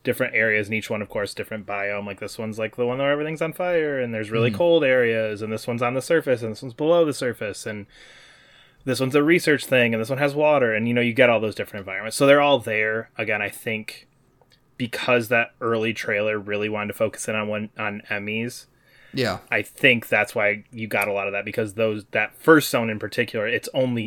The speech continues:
Speaker 1: in one chunk of that map. So each of
Speaker 2: Mm-hmm.
Speaker 1: these areas has their own Emmy, and it is confined to basically what's called an Emmy zone somewhere in the middle of the map, and then you can kind of freely explore the rest of the area, but that one particular zone where those Emmys are is where that thing's gonna hunt you down.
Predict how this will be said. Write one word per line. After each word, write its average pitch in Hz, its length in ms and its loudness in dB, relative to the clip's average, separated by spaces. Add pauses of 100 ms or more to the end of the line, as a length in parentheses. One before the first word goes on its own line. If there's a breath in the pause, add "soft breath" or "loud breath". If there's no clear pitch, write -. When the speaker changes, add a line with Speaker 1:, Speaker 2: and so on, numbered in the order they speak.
Speaker 1:
in 110 400 0
one 110 320 -2
chunk - 400 -6
of 104 240 -4
that 95 300 -8
map. 92 420 -12
So 127 220 -2
each 131 180 2
of 135 60 0
Speaker 2:
Mm-hmm. - 40 -2
Speaker 1:
these 117 180 -2
areas 113 400 4
has 110 340 -2
their 113 180 -2
own 107 220 -8
Emmy, 110 480 -6 (500 soft breath)
and 113 160 0
it 110 120 -2
is 110 120 -4
confined 107 640 -2
to - 240 -10
basically 107 380 -4
what's 104 140 -6
called 104 160 -8
an 104 100 -12
Emmy 107 260 -6
zone 98 480 -10 (840 soft breath)
somewhere 127 380 2
in 120 80 2
the 113 80 -2
middle 110 220 0
of 101 40 -10
the 101 60 -10
map, 101 320 -6
and 113 140 -2
then 110 100 -2
you 113 80 -2
can 113 140 -6
kind 110 180 -2
of 104 80 -6
freely 156 400 4
explore 117 560 0
the 107 100 -8
rest 101 300 -6
of 123 140 -2
the 131 120 2
area, 135 280 2
but 117 160 -4
that 117 180 -2
one 113 300 -4
particular 110 480 -6
zone 107 200 -6
where 104 120 -4
those 101 140 -4
Emmys 107 380 -6
are 98 140 -4
is 101 80 -8
where 104 140 -2
that 104 180 -6
thing's 104 200 -6
gonna 104 160 -8
hunt 104 260 -14
you 107 60 -16
down. 104 380 -10